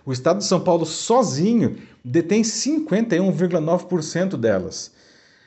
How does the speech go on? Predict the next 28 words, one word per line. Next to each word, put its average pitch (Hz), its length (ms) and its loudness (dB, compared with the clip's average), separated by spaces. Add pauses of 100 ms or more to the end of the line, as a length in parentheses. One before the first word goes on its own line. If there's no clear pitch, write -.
(220)
Quando 285 180 -4
se 294 120 -2
fala 120 260 2
de 113 140 0
inteligência 117 500 0
artificial, 240 440 0
essa 254 280 2
baixa 185 760 -2
diversidade 139 580 0
não 196 80 0
resulta 226 460 0
apenas 123 720 0
em 127 100 -2
um 127 220 0
problema 131 480 2
social, 104 600 -2
não. 90 160 -4
Esses 117 440 -6
sistemas 165 720 -2 (440)
precisam 247 440 -2
ser 208 240 2
desenvolvidos 185 840 0
e 190 140 2 (200)
calibrados, 143 1000 -2
não, 113 120 0
que 113 140 -4
é 220 40 4
o, 208 200 0